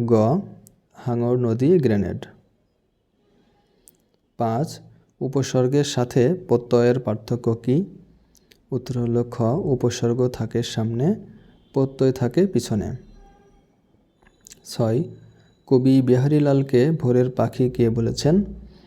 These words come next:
উত্তর রবীন্দ্রনাথ ঠাকুর। সাত, অমিত্রাক্ষর ছন্দের প্রবর্তক কে? উত্তর খ, মাইকেল মধুসূদন দত্ত।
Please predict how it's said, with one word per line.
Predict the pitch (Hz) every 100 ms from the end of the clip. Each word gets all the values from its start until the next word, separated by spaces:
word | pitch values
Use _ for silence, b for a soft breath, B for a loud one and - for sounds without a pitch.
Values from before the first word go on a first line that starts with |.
| B B -
উত্তর | - - 127 147
রবীন্দ্রনাথ | 123 117 120 117 113 135 185 - -
ঠাকুর। | - 110 101 - - - - - - - - - b b b b b b
সাত, | - - 117 123 - -
অমিত্রাক্ষর | 120 131 127 120 120 - 151
ছন্দের | 151 131 120 117 117
প্রবর্তক | 117 117 117 113 113 113
কে? | 127 185 - - b b b b b b
উত্তর | 139 123 123 120
খ, | -
মাইকেল | 117 123 117 110 113 117 131
মধুসূদন | 127 117 131 135 120 120 165
দত্ত। | 135 98 - 98